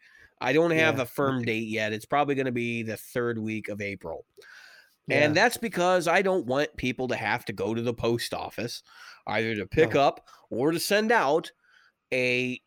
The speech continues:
Speaker 1: guitar right now. Um,
Speaker 2: Yeah.
Speaker 1: and not for any other reason. I mean, we could hold the drawing and then sit on the guitar for two weeks, but, uh,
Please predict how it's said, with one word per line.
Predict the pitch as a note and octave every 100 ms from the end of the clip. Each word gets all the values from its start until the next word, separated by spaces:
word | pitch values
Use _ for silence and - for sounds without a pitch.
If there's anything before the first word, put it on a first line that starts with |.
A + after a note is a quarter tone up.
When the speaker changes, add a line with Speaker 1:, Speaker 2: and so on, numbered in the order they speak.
| -
Speaker 1:
guitar | C3+ - G3 D#3+ A#2+
right | G2+ D#2+
now. | D#2+ - - _ A#2+
Um, | B2 A#2+ A#2+ A#2 B2+ -
Speaker 2:
Yeah. | C3 B2+
Speaker 1:
and | C3 C3+
not | D#3+ D#3 -
for | C#3+
any | C3+ C3
other | A#2+
reason. | A2 C3 B2+ C3 C3
I | A#2
mean, | B2+
we | C#3+
could | D3+
hold | C#3 C3
the | A#2
drawing | C3 B2+
and | A2+
then | G#2
sit | - C3
on | A#2
the |
guitar | G#2 G2+ C3+ B2+
for | A#2+
two | C#3
weeks, | B2+ B2 -
but, | B2
uh, | -